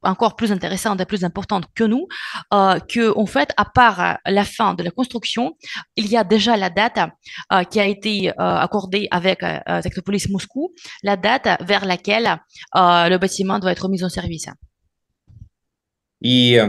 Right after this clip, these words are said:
Speaker 2: эта, э, дата у нас тридцать первого июля, да, то есть вот конец июля, примерно середина лета две тысячи двадцать четвёртого года. И именно вот в это время,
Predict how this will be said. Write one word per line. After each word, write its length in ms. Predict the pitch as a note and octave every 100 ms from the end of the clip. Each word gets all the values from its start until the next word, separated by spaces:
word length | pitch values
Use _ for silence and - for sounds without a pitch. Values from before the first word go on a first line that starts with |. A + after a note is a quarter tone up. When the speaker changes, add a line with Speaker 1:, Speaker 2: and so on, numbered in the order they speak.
| G#2
Speaker 2:
эта, 500 | D#3+ E3 A#2 F#2 F2+ -
э, 640 | G#2 G#2 G2+ G2+ G2 F#2+ F#2+
дата 420 | C3 A#2+ - F2+
у 60 | F2+
нас 240 | G2+ F#2 -
тридцать 340 | A#2+ A#2 -
первого 420 | B2 G#2+ F#2 F2
июля, 680 | - B2 A2+ G#2+ C3+ F#3+ F#3+
да, 220 | B2 A#2 C3+
то 180 | -
есть 180 | F#2 F2+
вот 280 | F2+ F#2 - - _ _ _
конец 420 | B2+ A#2+ G#2+ G2+
июля, 520 | G2+ G2 F2+ F#2+ C#3 - _ _ _ - - _
примерно 420 | - C3 B2+ G#2
середина 600 | G2+ B2 A#2+ B2 G2 F2+ -
лета 580 | A2 G#2 F#2+ A#2 B2+ A#2
две 100 | A#2+
тысячи 320 | A#2+ B2+ -
двадцать 300 | A#2+ B2 A#2+
четвёртого 420 | - A#2 A#2 G#2+
года. 540 | G#2 A2 G#2 G2+ G2 - - - _
И 680 | G#2 A2 A2 G#2+ G#2+ F#2+ - - _ _ _ _ -
именно 720 | C#3+ C3+ A#2+ A2+ G2 F#2 - _
вот 280 | - G2+ -
в 160 | - B2+
это 220 | B2 G#3
время, 560 | A2 F3 A3 G#3+ G#3